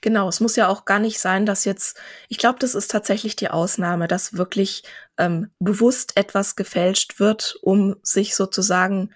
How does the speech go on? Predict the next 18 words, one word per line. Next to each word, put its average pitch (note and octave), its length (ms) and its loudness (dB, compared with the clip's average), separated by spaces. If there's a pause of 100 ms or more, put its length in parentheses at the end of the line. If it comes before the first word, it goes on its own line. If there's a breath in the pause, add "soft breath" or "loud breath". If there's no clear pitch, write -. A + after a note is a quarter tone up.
(180 soft breath)
in G#3 80 -2
der F#3 160 0
eigenen G3 280 -2
Karriere F#3 440 0
voranzutreiben. G#3 1000 -2 (160 loud breath)
Also F3+ 140 0
ich - 120 -10 (180)
weiß F#3 200 4
es A3+ 140 -2
natürlich G#3 420 0
nicht, G#3 220 0
aber F3+ 160 0
das - 180 -6
wäre F3+ 120 0
jetzt F#3 120 -4
so - 120 -4
mein F3+ 260 0
Eindruck, F#3 480 -2